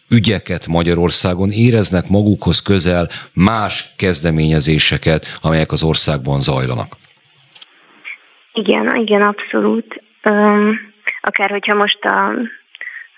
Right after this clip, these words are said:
Speaker 2: a tanári sztrájkról és a tüntetésekről beszélünk, ott is jelen voltunk. A, tehát az egyetem foglalását nekünk alapélményünk volt az,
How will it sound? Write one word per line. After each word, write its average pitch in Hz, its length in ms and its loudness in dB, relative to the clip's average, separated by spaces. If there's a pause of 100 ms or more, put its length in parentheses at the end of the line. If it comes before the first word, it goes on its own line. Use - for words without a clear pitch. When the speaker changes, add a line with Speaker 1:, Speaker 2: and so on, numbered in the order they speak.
(340)
Speaker 2:
a 196 120 -2
tanári 196 480 0
sztrájkról 202 500 -2
és 196 260 0
a 190 260 -4
tüntetésekről 196 760 -2
beszélünk, 202 640 0
ott 214 220 -2
is - 380 0 (500)
jelen 214 360 0
voltunk. 226 540 0
A, 185 360 -2 (1300)
tehát 208 180 2
az 214 60 2
egyetem 226 320 2
foglalását 208 420 0
nekünk 214 240 0
alapélményünk 185 720 -2
volt 190 220 -2
az, 190 120 -2